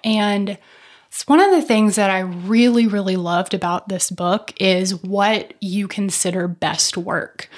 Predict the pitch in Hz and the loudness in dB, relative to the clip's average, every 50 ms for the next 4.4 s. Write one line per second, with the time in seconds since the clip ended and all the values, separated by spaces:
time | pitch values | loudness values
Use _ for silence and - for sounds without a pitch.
0 | - - - - - _ 254 285 311 370 381 - - 311 320 320 320 - 320 311 | -20 -20 -20 -20 -8 _ 4 4 6 4 4 2 0 0 0 0 2 4 6 6
1 | 302 294 262 240 226 226 220 214 196 202 180 180 165 170 170 170 175 - - 170 | 6 6 4 4 2 2 2 2 2 2 2 2 0 0 -2 -2 -2 0 0 0
2 | 160 151 190 214 214 226 277 285 302 311 277 233 208 196 190 202 214 208 185 175 | 0 0 2 2 4 4 6 6 8 8 6 6 4 4 2 2 2 2 2 0
3 | 170 170 175 165 170 170 175 - - 185 185 196 185 185 196 185 180 208 233 240 | -2 -2 -2 -4 -4 -4 -4 -6 -4 -4 -4 -4 -4 -2 0 2 2 2 2 2
4 | 240 247 247 240 240 233 226 | 2 2 2 2 2 0 -2